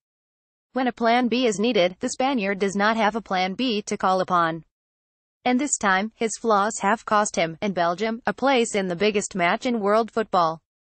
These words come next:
Umtiti's winning goal booked France a place in the World Cup final. Such an occurrence has not really come as a surprise to fans of English football, who have watched the entirety of Martinez's career as a club manager, and people were quick to take to Twitter to react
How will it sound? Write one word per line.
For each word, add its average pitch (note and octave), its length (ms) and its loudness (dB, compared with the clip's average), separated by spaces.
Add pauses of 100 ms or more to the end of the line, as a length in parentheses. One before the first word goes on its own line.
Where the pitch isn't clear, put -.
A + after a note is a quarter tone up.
(500)
Umtiti's A#3 580 -2
winning B3 300 0
goal A#3 240 2
booked A3+ 260 0
France G#3+ 340 0
a C4+ 60 -2
place G#3+ 340 0
in G3 120 -2
the E3 100 -4
World G3+ 320 -2
Cup A3 240 0
final. C4+ 320 2
Such B3+ 300 -4
an A3+ 80 -2
occurrence B3+ 380 -4
has G#3 180 2
not G#3+ 260 0
really A#3 240 0
come A#3 240 0
as G3 160 0
a F3+ 60 -4
surprise G3+ 480 0
to G#3 100 -4
fans A3+ 320 0
of F#3 120 -2
English G#3 420 -2
football, F#3 480 2
who A#3 120 0
have A3 200 0
watched F#3 420 0
the G#3 140 -2
entirety A#3 560 0
of G3 100 -4
Martinez's A3+ 720 0
career G#3 480 0
as F#3 160 0
a E3 60 -2
club F3+ 320 2
manager, G3 600 -2
and B3 140 -2
people B3 300 -2
were G3 160 2
quick - 220 -10
to G3+ 100 -6
take A3+ 220 -2
to C4+ 100 -4
Twitter C4+ 300 2
to A#3+ 120 -2
react G#3+ 480 -2